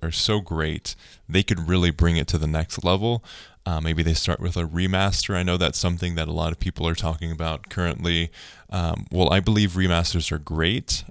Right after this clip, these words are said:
and I would love them to be added and brought forward. I don't think they should be made, I think it should be a remaster and not a remake. At this point, I would love to see if there's a big studio, I'd rather them start a new I P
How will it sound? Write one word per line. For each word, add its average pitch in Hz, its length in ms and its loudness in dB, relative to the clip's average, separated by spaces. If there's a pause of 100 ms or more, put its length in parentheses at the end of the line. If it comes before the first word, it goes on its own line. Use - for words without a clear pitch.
and 87 100 0
I 82 80 4
would 80 160 -2
love 87 240 0
them 92 220 2
to 87 80 0
be 80 300 0 (100)
added 85 440 0 (460)
and 80 340 -2
brought 92 380 2
forward. 98 680 -2 (120)
I 95 120 2
don't 95 200 0
think 92 200 0
they 90 100 0
should 87 220 0
be 82 160 0
made, 80 480 -2 (1700)
I 98 320 -2
think 123 220 2
it 107 40 2
should 98 160 2
be 98 100 4
a 80 60 2
remaster 87 640 2
and 85 80 2
not 80 160 0
a 82 60 -6
remake. - 580 -10 (300)
At - 140 -8
this 104 180 0
point, - 580 -2 (300)
I 92 80 -2
would 90 100 -2
love 82 200 -2
to 87 100 0
see 87 500 -2
if 87 160 -4
there's 87 220 0
a 85 40 0
big 90 360 -2
studio, 82 580 0
I'd 82 240 -2
rather 82 240 -2
them 82 180 -2
start - 360 -4
a 85 120 -4
new 85 240 -2
I 90 180 -4
P 117 380 -2